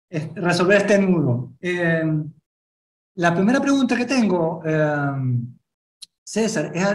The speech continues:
es lo siguiente. Cuando yo vi el título de la presentación,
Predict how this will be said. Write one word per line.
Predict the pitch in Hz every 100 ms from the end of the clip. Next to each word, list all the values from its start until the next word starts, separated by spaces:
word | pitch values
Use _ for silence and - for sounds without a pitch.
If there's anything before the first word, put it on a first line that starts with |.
| 196
es |
lo | 190 190
siguiente. | 180 160 151 139
Cuando | 156 156
yo | 185 214
vi | 262
el | 254 -
título | 247 190 170
de | 165
la | 151
presentación, | 147 175 151 160 180 165 175 -